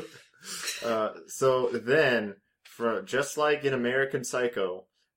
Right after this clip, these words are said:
Speaker 2: uh, Mary grabs the T V and drops it over the stairs,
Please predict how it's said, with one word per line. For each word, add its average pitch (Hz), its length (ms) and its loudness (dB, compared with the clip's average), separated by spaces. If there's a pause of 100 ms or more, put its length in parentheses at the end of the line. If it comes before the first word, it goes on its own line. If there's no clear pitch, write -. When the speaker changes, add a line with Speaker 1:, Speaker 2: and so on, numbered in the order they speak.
Speaker 2:
uh, 95 280 -2
Mary 120 440 2
grabs 113 420 2
the 139 80 -6
T 135 280 -6
V 104 560 -4 (220)
and 95 140 -14
drops 117 420 2
it 113 220 2
over 104 580 -4 (140)
the 98 260 -2
stairs, 92 840 -4